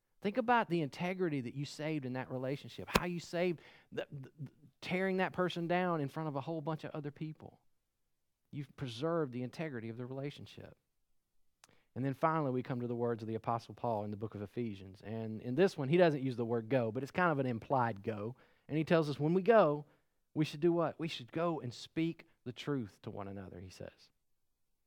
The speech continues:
See, once I've decided that I, my purpose in going to someone who I'm in conflict with is to reconcile with them, and when I've gone privately to them before I've talked to anybody else,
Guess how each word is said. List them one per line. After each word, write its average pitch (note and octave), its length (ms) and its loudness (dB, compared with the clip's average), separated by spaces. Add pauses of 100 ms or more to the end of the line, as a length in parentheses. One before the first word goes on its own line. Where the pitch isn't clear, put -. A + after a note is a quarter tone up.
(300)
See, E3 120 4
once G#3 200 4
I've A#3+ 140 6
decided F#3 460 4
that E3 120 2
I, C3 100 0 (140)
my C#3 140 4
purpose E3 680 0
in B2 140 -2
going D3+ 360 4
to D#3 100 -4
someone E3 560 -2 (460)
who C3+ 80 2
I'm C#3 80 2
in B2+ 80 0
conflict D#3+ 560 0
with D#3+ 260 -2
is A#2+ 120 -2
to B2+ 120 -2
reconcile D#3 720 0
with D#3+ 140 -4
them, E3 320 -6 (420)
and C#3 80 6
when E3+ 80 10
I've E3+ 160 10
gone F3+ 220 8
privately F3 720 6
to F3+ 100 -8
them F3 240 0
before D#3 340 4
I've E3+ 120 8
talked E3 300 8
to - 140 -6
anybody D#3+ 540 4
else, - 380 -2